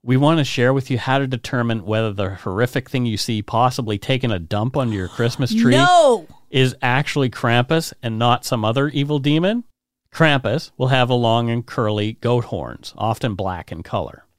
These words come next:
Speaker 1: right?
Speaker 2: Right.
Speaker 1: Makes, makes sense.
Speaker 2: It makes sense.
Speaker 1: Krampus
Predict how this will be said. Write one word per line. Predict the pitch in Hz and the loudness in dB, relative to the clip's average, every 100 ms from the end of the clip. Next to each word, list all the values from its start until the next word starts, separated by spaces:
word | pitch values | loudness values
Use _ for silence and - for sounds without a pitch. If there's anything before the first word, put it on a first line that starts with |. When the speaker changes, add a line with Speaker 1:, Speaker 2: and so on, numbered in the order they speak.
| _ _ _ | _ _ _
Speaker 1:
right? | 90 90 92 _ _ _ | -6 -6 -8 _ _ _
Speaker 2:
Right. | - - | -12 -8
Speaker 1:
Makes, | 92 - 107 | -8 -8 -8
makes | 98 85 | -8 -8
sense. | - 69 - _ - | -10 -10 -14 _ -10
Speaker 2:
It | 214 | -6
makes | 208 190 | -6 -8
sense. | - - - - - _ _ _ _ _ - | -14 -18 -18 -20 -20 _ _ _ _ _ -6
Speaker 1:
Krampus | 143 131 123 127 113 | 0 2 2 0 -2